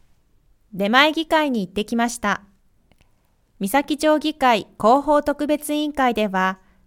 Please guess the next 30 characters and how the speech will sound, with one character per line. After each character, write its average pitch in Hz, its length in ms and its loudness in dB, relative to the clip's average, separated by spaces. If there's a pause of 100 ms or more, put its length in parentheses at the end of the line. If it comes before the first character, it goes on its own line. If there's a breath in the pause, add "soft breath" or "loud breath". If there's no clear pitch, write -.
で 196 120 -2
き 285 140 -4
る 311 100 0
だ 302 140 2
け 302 180 0
多 339 220 4
く 339 100 -6
の 262 180 0
町 214 240 -2
民 277 200 -2
の 277 100 -2
皆 269 220 -2
さ 254 200 -4
ん 220 60 -6
と 196 360 -2
意 180 100 -6
見 285 220 -2
交 330 300 2
換 240 320 0
を 175 60 -2
行 240 260 0
う 269 60 -4
こ 269 140 -2
と 277 160 2
を 240 80 0
目 180 180 -4
的 202 240 -10
と 202 140 -6
し - 120 -16
た 196 280 -4